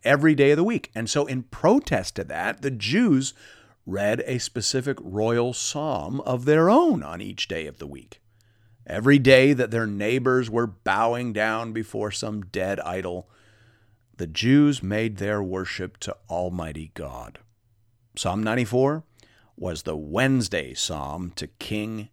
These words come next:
Yahweh, read, prayed, and sung by the Jewish people living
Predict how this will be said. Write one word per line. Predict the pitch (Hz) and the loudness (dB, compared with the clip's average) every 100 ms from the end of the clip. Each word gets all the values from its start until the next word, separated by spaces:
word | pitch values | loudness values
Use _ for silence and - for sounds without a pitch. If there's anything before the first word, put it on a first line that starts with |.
| _ _ | _ _
Yahweh, | 80 71 - - 50 - _ _ _ | -10 -10 -10 -14 -18 -20 _ _ _
read, | - - 123 147 143 - _ _ _ _ | -10 2 6 6 6 -6 _ _ _ _
prayed, | - - 123 127 127 113 - _ _ - | -6 2 4 4 2 -2 -10 _ _ -14
and | 92 82 | -12 -8
sung | - - 175 107 76 135 160 _ _ _ _ _ _ | -4 -2 0 -2 -4 -6 -8 _ _ _ _ _ _
by | 92 98 | -6 -4
the | 113 | -6
Jewish | 95 120 131 - | -2 2 2 0
people | - 127 - 87 - | -4 -4 -4 -8 -8
living | - 113 127 139 135 | -4 0 0 0 -2